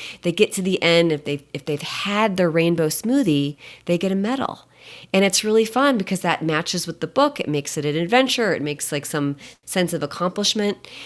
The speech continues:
And when I see people, I'll, I'll tell you, I see people years later where I've gone to the school and they recognize me as that, as the educator that came in, and they're like, "Catherine,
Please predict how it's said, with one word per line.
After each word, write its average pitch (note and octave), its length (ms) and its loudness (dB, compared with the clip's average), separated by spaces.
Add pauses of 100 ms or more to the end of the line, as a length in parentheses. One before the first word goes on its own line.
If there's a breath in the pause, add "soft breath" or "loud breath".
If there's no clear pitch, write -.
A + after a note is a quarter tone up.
(200 loud breath)
And F3 220 4
when E3 100 4
I A3 160 6
see D4 300 4
people, F#3+ 380 4
I'll, F3 280 6
I'll F3+ 240 6
tell G3 260 2
you, E3+ 200 6
I D#3 160 4
see A3 160 -4
people D3+ 440 -4
years G#3+ 720 2
later F3+ 420 8
where C#3+ 160 4
I've D3 240 4
gone D#3+ 340 4
to E3 120 -6
the D3 80 -6
school C#3 640 -2 (320 loud breath)
and D#3+ 180 0
they E3 300 4
recognize D#3+ 800 2
me C#3+ 160 0
as C3+ 140 -2
that, C3 200 0 (100)
as D3 120 -4
the - 160 -4
educator D#3+ 440 0
that D3 160 -4
came D3+ 280 -2
in, D3 120 -2
and C#3+ 160 -2
they're D3+ 140 0
like, C#3+ 360 -4 (320 loud breath)
"Catherine, F4+ 920 8